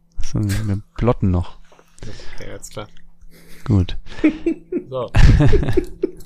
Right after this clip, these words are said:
Speaker 2: Zum
Speaker 1: Oder
Speaker 2: Abschluss
Speaker 1: ke-
Speaker 2: noch eine schnelle Tipprunde.
Speaker 1: Ja,
Speaker 2: Wie es
Speaker 1: oder
Speaker 2: geht, auf, wie geht's aus? Und dann
Speaker 1: Genau.
Speaker 2: Abendessen.
Speaker 1: Ach stimmt, du hast ja noch ein Date heute. Ja.
Speaker 2: Ich hab kein Date, aber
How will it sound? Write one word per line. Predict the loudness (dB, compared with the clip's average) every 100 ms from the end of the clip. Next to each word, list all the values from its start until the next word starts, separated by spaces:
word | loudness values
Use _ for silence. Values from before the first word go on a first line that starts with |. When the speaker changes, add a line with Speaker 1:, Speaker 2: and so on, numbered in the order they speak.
| -8 -2 -2 -4 -10 -10 -10 -10 -14 -14 -14 -12 -14 -14 -16 -14 -12 -12 -10 -10 -12 -16 -20 -20 -20 -16
Speaker 2:
Zum | -10 -2
Speaker 1:
Oder | 0
Speaker 2:
Abschluss | 2
Speaker 1:
ke- | 0
Speaker 2:
noch | -2
eine | -6
schnelle | -8 -6 -6
Tipprunde. | -6 -6 -6 -4 -2
Speaker 1:
Ja, | -2 -2
Speaker 2:
Wie | -8
es | -8 -2
Speaker 1:
oder | -2
Speaker 2:
geht, | -2
auf, | -6 -10
wie | -14
geht's | -10
aus? | -4 -4 -6 -14 -20 -18
Und | -10
dann | -8 -8 -10 -18 _ _ _ _ _ _ _ _ _
Speaker 1:
Genau. | -2 2 2
Speaker 2:
Abendessen. | 2 -2 -4 _ _ _
Speaker 1:
Ach | 2 2
stimmt, | 2 2
du | 0
hast | 2
ja | 2
noch | 2
ein | 2
Date | 2 4 2
heute. | 2 0 0 -2 -8 -16 -16 -8
Ja. | -6 -6 -8 -8 -10 -12
Speaker 2:
Ich | -12
hab | -12
kein | -10 -10
Date, | -4 -4 -4
aber | -4 -4 -6